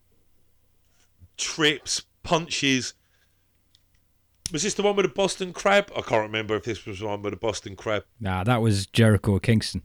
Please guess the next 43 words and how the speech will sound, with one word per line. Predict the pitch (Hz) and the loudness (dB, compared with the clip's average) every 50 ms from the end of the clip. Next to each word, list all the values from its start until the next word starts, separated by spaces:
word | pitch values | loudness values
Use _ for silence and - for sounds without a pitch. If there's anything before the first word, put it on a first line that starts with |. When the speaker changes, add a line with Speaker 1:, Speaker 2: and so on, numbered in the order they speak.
| - - | -6 -2
Speaker 1:
Oh, | 135 123 117 110 107 | 0 2 2 2 0
yeah. | 107 101 90 85 95 - _ - | 0 -2 -4 -4 -8 -16 _ -10
Uh, | 101 95 95 95 95 - - | -8 -6 -6 -6 -8 -10 -10
yeah, | 104 92 | -8 -8
it | 92 98 | -6 -6
was, | 107 104 95 - | -8 -8 -8 -10
yeah. | 131 107 87 80 - _ _ _ | -10 -10 -10 -12 -14 _ _ _
Oh, | - 143 | 0 2
yeah, | 151 139 120 | 4 4 4
'cause | 107 - 147 | 4 2 2
I | 135 | 2
was | 123 104 127 | 2 2 2
really | 127 117 113 | 2 0 0
proud | - 139 131 117 110 101 | 0 2 2 4 2 2
of, | 101 87 | -2 -4
uh, | 104 101 101 101 95 - _ _ _ _ | -4 -2 -2 -4 -4 -8 _ _ _ _
knowing | 107 101 101 110 98 92 98 | -8 -6 -4 -4 -4 -4 -2
one | 101 107 101 107 101 | -2 -2 -2 -2 -2
move. | 101 90 127 123 | -2 0 2 4
Speaker 2:
No, | 120 117 107 107 - | 4 2 2 0 -2
Speaker 1:
<laughs> | - - - 131 - - - 170 - - 185 - - - - - - - 175 - - - 131 - - | -4 -2 -2 -4 -6 -4 -6 -8 -6 -6 -8 -10 -10 -10 -10 0 2 2 2 0 -2 -8 -10 0 4
Speaker 2:
it's, | 139 139 120 | 4 4 6
it's | 147 151 117 123 | 4 2 4 6
one | 160 160 | 8 8
of | 147 | 10
those | 147 160 143 | 10 10 10
one | 131 151 143 120 | 8 6 4 6
go, | 127 123 101 - - _ | 6 4 4 2 -2 _
"No, | 262 214 165 | -2 0 4
my | 156 165 147 | 4 4 6
brother | 117 196 214 214 170 | 6 6 8 8 8
did | 113 95 107 95 | 8 8 8 8
that | 95 101 101 - | 8 8 6 6
to | - 110 | 6 6
me | 123 143 151 | 6 6 6
before | 139 123 - - 165 | 6 2 2 2 2
I | 147 | 2
was | 139 120 | 4 4
a | 127 123 | 4 4
teenager." | - 156 180 285 240 113 92 87 87 - - | 6 6 8 8 8 6 6 2 0 -4 -4
<laughs> | - - 262 - - 269 - - 262 - - 285 - 320 - - - 214 - _ _ 220 - _ _ _ - _ _ _ _ _ _ _ - - - - - - - - - - _ _ - | 8 12 12 12 12 10 8 8 8 10 10 10 8 8 4 -6 -10 -14 -14 _ _ -18 -18 _ _ _ -20 _ _ _ _ _ _ _ -20 -20 -20 -20 -20 -20 -20 -20 -20 -20 _ _ -6
Speaker 1:
But, | 135 131 | -4 -4
uh, | 139 135 131 131 | -2 -2 -4 -4